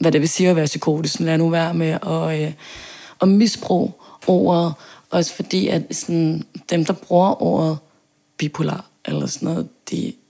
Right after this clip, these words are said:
de, de ser det jo bare som, at, "Åh, man ved det ene og det andet," hvor det bare er sådan, "Homie, det er jo s-, altså sådan, det er jo så meget andet, sådan, der lige værd."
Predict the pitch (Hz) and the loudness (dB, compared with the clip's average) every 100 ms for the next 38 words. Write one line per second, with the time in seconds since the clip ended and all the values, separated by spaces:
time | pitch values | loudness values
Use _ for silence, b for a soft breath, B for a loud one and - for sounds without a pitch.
0 | - 156 170 156 - 175 - 196 180 160 | -12 -4 -2 -2 -2 0 2 2 2 0
1 | 165 160 170 165 160 B B - 220 226 | 0 0 -2 -2 -4 B B 2 4 4
2 | 170 175 170 165 170 196 208 190 214 185 | 2 0 0 -2 2 4 6 4 4 4
3 | 156 165 175 165 165 160 160 160 - 170 | 2 2 2 2 2 2 0 0 0 2
4 | 165 143 - 160 160 170 160 151 143 - | 2 0 -2 0 2 4 2 0 -2 -2
5 | 165 156 - - 151 151 143 160 165 175 | 0 0 -4 -4 -4 -2 0 0 2 0
6 | - - 180 185 160 156 151 160 - 160 | -2 0 2 4 4 2 0 0 0 0
7 | 160 185 165 170 - | 2 2 2 2 0